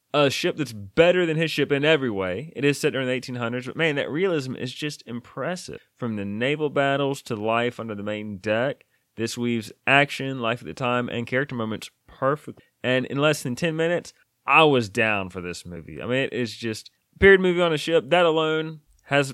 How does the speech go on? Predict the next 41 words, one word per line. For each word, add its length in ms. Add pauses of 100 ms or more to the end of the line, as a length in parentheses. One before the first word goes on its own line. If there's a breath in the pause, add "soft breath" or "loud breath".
piqued 220
my 140
interest. 260 (280 soft breath)
And 100
this 140
is 80
a 60
movie 240
that 180 (400 soft breath)
I 80
feel 340
like 200
I've 120
seen, 500 (260)
but 100
I'm 140
not 200
quite 220
sure. 140
Like, 140
I 180 (100)
definitely, 600 (400 soft breath)
I 100
just 140
remember 320 (200)
thinking 320
I'd 160
seen 260
it. 140
Then 140
I 80
watched 400
this, 220 (160)
and 120
I 120
do 80
not 580 (300)
at 120
all 220
remember 380
having 480